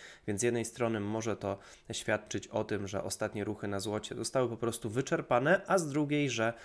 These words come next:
przed nami jakiś kolejny impuls wzrostowy, także na złoto też sobie zerkniemy. E, no i jeśli chodzi o dzisiejszy kalendarz, tak jak wspomniałem na początku, przed nami sporo odczytów,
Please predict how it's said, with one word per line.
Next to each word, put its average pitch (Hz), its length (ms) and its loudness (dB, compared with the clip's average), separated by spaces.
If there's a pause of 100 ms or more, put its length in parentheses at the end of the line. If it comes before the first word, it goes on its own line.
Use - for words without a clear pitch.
(180)
przed 139 260 0
nami 117 240 2
jakiś 113 240 -4
kolejny 107 380 0
impuls 98 500 -4
wzrostowy, 104 580 0
także 101 220 -6
na 101 120 0
złoto 107 280 -2
też - 180 -4
sobie 165 180 -2
zerkniemy. 143 560 0 (420)
E, 107 480 2
no 202 60 -2
i 208 80 -2
jeśli 160 240 2
chodzi 143 160 2
o 139 60 4
dzisiejszy 131 340 -2
kalendarz, 113 340 0
tak - 140 -6
jak 107 160 -2
wspomniałem 101 560 -2
na 95 100 0
początku, 107 440 -4
przed 127 240 -4
nami 107 260 0
sporo 135 640 4 (760)
odczytów, - 600 -2